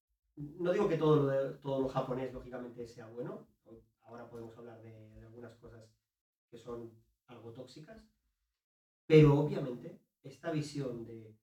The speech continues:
tú tienes que ganarte la confianza del mercado con tiempo. Y una vez que te lo ganas, lógicamente, el propio mercado te ayuda como empresario. Creo que es algo que todos deberíamos aprender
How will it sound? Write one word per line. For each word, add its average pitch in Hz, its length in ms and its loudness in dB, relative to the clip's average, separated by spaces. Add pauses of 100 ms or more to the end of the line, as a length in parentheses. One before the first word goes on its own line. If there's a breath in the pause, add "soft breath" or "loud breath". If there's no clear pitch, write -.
(260)
tú 143 80 -10
tienes 156 240 -2
que 151 100 -10
ganarte 123 480 -12
la 110 120 -20
confianza 117 520 -20
del 113 140 -18
mercado 110 360 -20 (320)
con 117 200 -16
tiempo. 113 360 -16 (340)
Y 151 120 6
una 139 180 6
vez 156 140 -2
que 180 80 -8
te 139 100 -8
lo 127 120 -6
ganas, 185 420 -12 (180)
lógicamente, 123 500 -14
el 147 120 -6
propio 139 280 -8
mercado 151 380 -4
te 127 140 -10
ayuda 120 380 -16 (200)
como 120 160 -20
empresario. - 540 -20 (360)
Creo 156 180 4
que 175 60 -2
es 165 80 -4
algo 175 300 -6 (580)
que 135 120 -6
todos 156 420 2
deberíamos 127 420 -6
aprender 104 400 -18